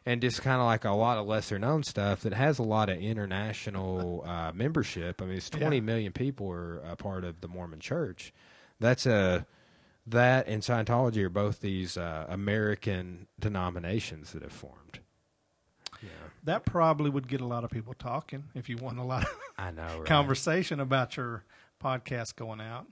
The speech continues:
Speaker 1: Yeah. So, and, you know, I would approach it from, like, more of a, that would be more of a historical,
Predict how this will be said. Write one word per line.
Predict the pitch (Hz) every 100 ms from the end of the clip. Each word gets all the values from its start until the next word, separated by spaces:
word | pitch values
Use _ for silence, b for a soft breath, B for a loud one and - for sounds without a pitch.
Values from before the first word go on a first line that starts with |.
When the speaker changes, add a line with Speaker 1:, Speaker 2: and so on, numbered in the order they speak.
| -
Speaker 1:
Yeah. | 123 120 101
So, | - 151 160
and, | 165 170 160
you | 165
know, | 131 123
I | 127
would | 127
approach | 101 - 98 -
it | 87
from, | - 92
like, | 82 80
more | 90 90 87
of | 82
a, | 78 78 87
that | 101 92
would | 85
be | 90 80
more | 80 80
of | 76
a |
historical, | - 85 - 87 80 80 87 78 76